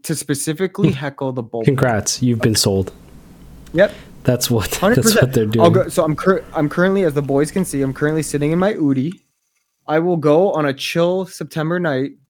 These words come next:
Speaker 1: or an early April evening in my Udi, and I will heckle a motherfucker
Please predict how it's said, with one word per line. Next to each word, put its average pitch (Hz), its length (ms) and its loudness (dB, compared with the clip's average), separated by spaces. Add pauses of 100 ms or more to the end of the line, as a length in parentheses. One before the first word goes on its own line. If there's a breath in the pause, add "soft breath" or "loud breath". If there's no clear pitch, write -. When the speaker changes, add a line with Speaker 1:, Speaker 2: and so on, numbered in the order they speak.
(340)
Speaker 1:
or 147 120 -4
an 147 80 -2
early 139 640 -4 (340)
April 151 380 -2
evening 131 520 -6 (340)
in 175 120 0
my 165 180 4
Udi, 139 520 -2 (420)
and 147 140 -4
I 156 100 4
will 175 220 4
heckle 160 580 -2
a 135 60 -6
motherfucker 131 800 -2